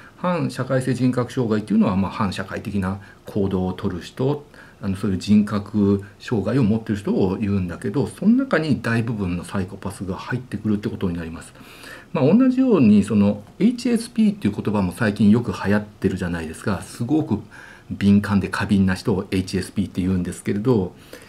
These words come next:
エイチエスピーっていう言葉もサイコパスと同じで、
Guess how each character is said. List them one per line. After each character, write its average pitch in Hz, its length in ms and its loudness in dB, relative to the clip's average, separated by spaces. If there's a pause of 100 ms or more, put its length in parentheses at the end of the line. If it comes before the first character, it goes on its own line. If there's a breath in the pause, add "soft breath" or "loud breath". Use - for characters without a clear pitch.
(340 loud breath)
エ 180 120 2
イ 226 160 2
チ - 220 -8
エ 220 80 4
ス - 160 -4
ピ 220 200 0
ー 208 40 2
っ 208 40 -4
て 208 120 2
い - 20 4
う - 20 2
言 190 160 -4 (100)
葉 180 120 2
も 160 600 0 (180)
サ 151 180 -6
イ 147 60 -2
コ 127 120 -2
パ 101 140 -4
ス - 80 -12
と 101 160 0
同 98 140 2
じ 101 120 -4
で、 95 380 0